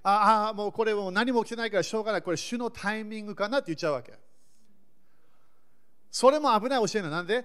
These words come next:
主のタイミングは私たちが決めなきゃいけないの。だからみんな日本中今日すべての人に何がありますか？救いがあるの。その人が救われるか救われないか、誰が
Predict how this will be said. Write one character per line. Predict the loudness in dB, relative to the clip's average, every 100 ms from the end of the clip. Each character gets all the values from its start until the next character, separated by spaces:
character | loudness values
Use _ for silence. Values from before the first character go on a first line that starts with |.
| -6
主 | -10 -4 -2 2
の | 2
タ | 0 -2 -4
イ | -2
ミ | -4 -6
ン | -4
グ | 0
は | 0 0 -6 -2
私 | 0 2 2
た | 2
ち | 0
が | 0
決 | -2
め | -2
な | -2
き | -2
ゃ |
い |
け | -4
な | -8
い |
の。 | -12 -18 -20 -20 -20 -20 -20 -20 -20 -20 0
だ | 4
か | 6
ら | 4
み | 0 -4
ん |
な | -4
日 | -2 0
本 | 0 0
中 | -2 -2
今 | 2 0
日 | 0 -10
す | -10 -8
べ | -4 -2
て | -2
の | -2
人 | -4 -4
に | -2 -4 -2
何 | -2 -2
が | 0
あ | -2
り | -2
ま | -4
す |
か？ | 0 -2 -2 -8
救 | -4 0
い | 2
が | 2
あ |
る | -2
の。 | -12 -20 -20 -20 -20 -20 -20 -20 -20 -20 -20 -20 -20 -20 -20 -20 -20 -20 -20 -20 -20 -20 -20 -20 -20 -12
そ | 2 2
の | 4 2
人 | 2
が | 2 2
救 | -2 0
わ | 2
れ | 2 0
る | -2
か | -2 -2
救 | -4 -4
わ |
れ | -2
な | -2
い |
か、 | -2
誰 | -2
が | -2